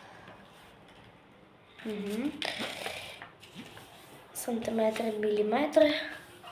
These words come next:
Робимо отак. І будемо пускати. Опа! Все, лишився останній штрих.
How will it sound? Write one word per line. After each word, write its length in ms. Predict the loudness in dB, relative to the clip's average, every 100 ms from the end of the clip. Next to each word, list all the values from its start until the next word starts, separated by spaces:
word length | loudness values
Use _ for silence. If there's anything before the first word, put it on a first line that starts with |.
| -18 -10 -10 -10 -14 -18 -14 -16 -14 -8 -2
Робимо 420 | 6 6 6 2 2 2 -2
отак. 600 | 2 2 6 10 10 8 -2 -8 -12 -16 -20 -18 -14 -14 -16 -20 -20 -20 -20 -10 -10 -10 -14 -8 -10 -4
І 60 |
будемо 300 | 0 4 4
пускати. 520 | 2 -4 -2 0 0 -6 -10 -14 -18 -20 -20 -18 -16 -14 -12 -12 -14 -20 -16 -16 -12 -14 -14 -16 -16 -16 -14 -14 -14 -16 -20 -20 2
Опа! 520 | 12 12 12 12 12 12 8 2 -4 -6 -4
Все, 300 | 6 6 6 0 -4 4
лишився 520 | 6 10 10 10 6
останній 380 | 8 8 8 6
штрих. 380 | 2 0 0